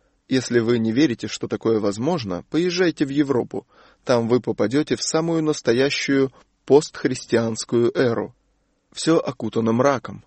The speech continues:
Церковь мертва. Протестантская реформация в Европе уже давно омертвела. Ты говоришь, что ты жив, но ты мёртв. Бодрствуй и утверждай прочее близкое к смерти,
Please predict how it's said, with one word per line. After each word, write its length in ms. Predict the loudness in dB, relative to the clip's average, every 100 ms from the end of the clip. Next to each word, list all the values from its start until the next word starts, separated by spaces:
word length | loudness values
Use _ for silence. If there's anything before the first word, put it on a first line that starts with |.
| _ _ -20 _
Церковь 460 | -2 0 0 -4
мертва. 600 | 0 -2 -2 -4 -4 -4 -12 _ _ _ _ _
Протестантская 680 | -8 -6 -2 -2 -2 2 2
реформация 720 | 4 4 4 4 0 2 0
в 40 | 2
Европе 500 | 0 2 2 2 0
уже 260 | 0 0
давно 540 | 4 4 4 2 0 0
омертвела. 760 | 0 0 -4 -4 0 0 0 -6 _ _ _ _ _ _ _ _ _
Ты 140 | 0
говоришь, 560 | 2 4 2 2 -4 -6
что 240 | -8 -6 -4
ты 200 | 0 -2
жив, 440 | -2 -4 -4 -8 _ _ _ -8
но 140 | -8
ты 180 | -4 -6
мёртв. 520 | -4 -4 -6 -12 _ _ _ _ _ _ _ _ -8
Бодрствуй 800 | 0 2 0 -6 -4 -2 -2 -4
и 120 | -2
утверждай 800 | -2 0 2 2 2 0 0 0
прочее 540 | 0 2 2 2 0
близкое 540 | 0 -2 -4 -4 -2 -2
к 60 |
смерти, 560 | -4 -4 -2 -2 -2 -6